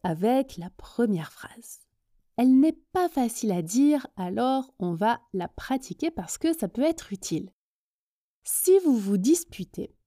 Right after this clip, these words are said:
avec quelqu'un, ça reste une insulte, mais ce n'est pas très agressif. Donc,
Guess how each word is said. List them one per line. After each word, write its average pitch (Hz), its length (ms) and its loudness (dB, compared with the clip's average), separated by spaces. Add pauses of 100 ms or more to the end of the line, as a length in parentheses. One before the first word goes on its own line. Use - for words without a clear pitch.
avec 175 340 0
quelqu'un, 180 480 -2 (460)
ça 180 220 -6
reste 320 340 0
une 269 80 2
insulte, 190 680 -2 (180)
mais 190 560 2
ce - 160 -6
n'est 156 240 -2 (160)
pas 190 540 0 (100)
très 170 320 -2
agressif. 165 720 -6 (120)
Donc, - 280 -8